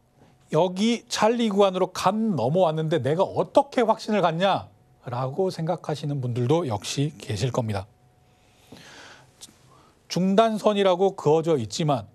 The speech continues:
이 매물대를 넘어선 거 소화한 게 확실하게 맞아? 라고 확신이 서지 않으신다면 당연히 매수를 하지 않으시면 됩니다.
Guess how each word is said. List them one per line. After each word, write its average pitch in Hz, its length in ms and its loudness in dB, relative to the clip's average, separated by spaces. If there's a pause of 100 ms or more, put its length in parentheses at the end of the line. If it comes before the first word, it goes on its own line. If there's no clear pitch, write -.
(200)
이 165 180 -2
매물대를 147 720 0
넘어선 127 460 -2
거 123 260 -6
소화한 156 500 0
게 151 120 -4
확실하게 160 640 -2
맞아? 101 420 -4 (680)
라고 104 360 -8 (200)
확신이 - 460 -4
서지 185 280 2
않으신다면 143 800 0 (500)
당연히 143 460 -4 (180)
매수를 139 380 -4
하지 151 180 -4
않으시면 185 540 0
됩니다. 110 320 -4